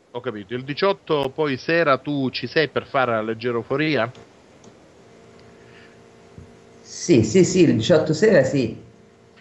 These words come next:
Speaker 2: Magari
Speaker 1: Guarda,
Speaker 2: anche
Speaker 1: per
Speaker 2: venerdì
Speaker 1: me,
Speaker 2: però si può fare. Va bene,
Speaker 1: per me
Speaker 2: parliamo
Speaker 1: ve-,
Speaker 2: poi per
Speaker 1: per,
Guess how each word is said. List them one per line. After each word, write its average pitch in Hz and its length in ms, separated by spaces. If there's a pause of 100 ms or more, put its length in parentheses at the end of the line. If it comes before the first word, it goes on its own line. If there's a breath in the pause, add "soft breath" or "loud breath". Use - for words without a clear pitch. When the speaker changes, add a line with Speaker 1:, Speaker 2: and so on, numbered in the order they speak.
(140)
Speaker 2:
Magari 151 260
Speaker 1:
Guarda, 202 220
Speaker 2:
anche 127 120
Speaker 1:
per 165 120
Speaker 2:
venerdì 147 240
Speaker 1:
me, 214 80
Speaker 2:
però 143 200
si - 160
può 131 100
fare. 110 580
Va 196 160
bene, 180 260
Speaker 1:
per 185 160
me 185 60
Speaker 2:
parliamo 214 300
Speaker 1:
ve-, 190 40
Speaker 2:
poi 180 160
per 175 120 (180)
Speaker 1:
per, - 100